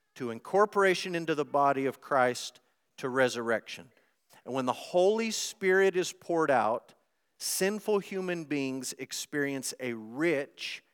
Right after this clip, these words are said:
and a profound salvation. Uh, what the authors of that book and the authors of that quote are saying is, salvation is not just a simple thing in the Bible. The Bible has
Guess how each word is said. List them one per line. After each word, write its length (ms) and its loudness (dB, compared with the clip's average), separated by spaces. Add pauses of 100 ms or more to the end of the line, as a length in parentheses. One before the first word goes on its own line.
(300)
and 140 -6
a 40 -2
profound 760 -4
salvation. 840 -6 (720)
Uh, 200 -12
what 320 -2
the 240 4
authors 540 0
of 300 -4
that 460 -2
book 320 -2
and 160 -8
the 80 -4
authors 400 0
of 100 -10
that 200 0
quote 260 -4
are 80 -6
saying 460 -2
is, 340 -6 (420)
salvation 680 2
is 120 -2
not 220 2
just 260 -2
a 80 2
simple 600 0
thing 300 -4
in 100 -4
the 60 -2
Bible. 360 0
The 100 -6
Bible 340 2
has 260 -4